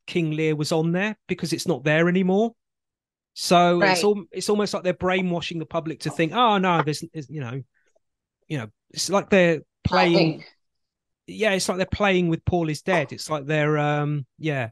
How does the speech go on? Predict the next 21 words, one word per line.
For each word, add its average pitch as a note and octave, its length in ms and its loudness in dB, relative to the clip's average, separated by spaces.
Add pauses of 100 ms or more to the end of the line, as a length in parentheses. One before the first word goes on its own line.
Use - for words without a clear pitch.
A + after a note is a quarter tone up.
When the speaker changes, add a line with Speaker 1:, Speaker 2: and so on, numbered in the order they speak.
Speaker 2:
Rewriting G#3+ 480 6
history. F#3+ 580 2
Speaker 1:
Rewriting D#3 460 2
history, D3 480 0
rewriting D3 480 0
P G3+ 220 0
I G3 140 2
D. G#3+ 120 0
Speaker 2:
Mm-hmm. A#3 280 4 (440)
Speaker 1:
Yeah. E3 260 2
Speaker 2:
Yep. G3+ 360 2 (1080)
Speaker 1:
Um, D#3 140 4
Speaker 2:
Yeah, A3+ 400 4
and, F#3+ 220 -4 (480)
and A3 460 0 (400)
to C4+ 100 6
me, C#4+ 300 6
that, A3+ 460 0 (280)
that G#3+ 340 2
little, A3 480 0
um, E3+ 440 -6